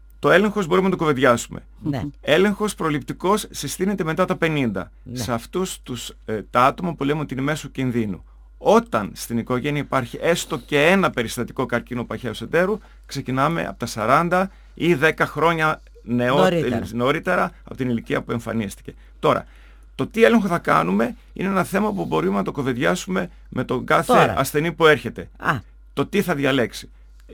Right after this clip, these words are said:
Speaker 1: Υπάρχουνε τρία, τέσσερα,
Speaker 2: Αν θα
Speaker 1: πέ-
Speaker 2: κάνει κολονοσκόπηση ή αν
Speaker 1: Ακρι-,
Speaker 2: θα κάνει,
Speaker 1: ακριβώς,
Speaker 2: ναι.
Speaker 1: ακριβώς. Δηλαδή, για μας τους γαστρεντερολόγους και για άλλες, ε, τις, ε, επιστημονικές εταιρείες,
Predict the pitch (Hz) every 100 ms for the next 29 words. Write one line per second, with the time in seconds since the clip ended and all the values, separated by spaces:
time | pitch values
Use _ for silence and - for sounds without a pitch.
0 | - - - 196 202 196 185 - - -
1 | 156 185 - 165 196 202 - 190 214 202
2 | 175 165 147 143 - 190 196 175 165 175
3 | 139 170 147 185 131 135 135 110 135 117
4 | 123 104 - - - - - 127 156 117
5 | - - - - - - - - 160 160
6 | 196 - 160 156 131 131 127 139 175 202
7 | 180 147 160 170 - 131 123 131 120 127
8 | 117 107 113 - 120 117 120 147 127 117
9 | 123 190 196